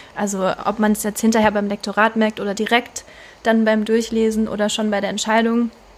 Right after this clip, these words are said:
Wenn es sich nicht, ähm, organisch anfühlt, wenn man nicht inspiriert ist von,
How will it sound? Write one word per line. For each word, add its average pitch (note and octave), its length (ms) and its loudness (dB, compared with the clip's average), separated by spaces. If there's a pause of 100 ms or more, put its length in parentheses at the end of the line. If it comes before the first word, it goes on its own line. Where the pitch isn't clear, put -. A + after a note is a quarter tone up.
(400)
Wenn A#3 200 4
es A#3+ 140 -4
sich A#3 200 -4
nicht, C4+ 380 -2 (180)
ähm, A#3 360 0
organisch A3+ 520 0
anfühlt, C#4 500 -2
wenn A3+ 120 0
man A3 120 2
nicht A#3+ 140 -2
inspiriert A#3 680 -4
ist C#4+ 220 0
von, A#3+ 320 0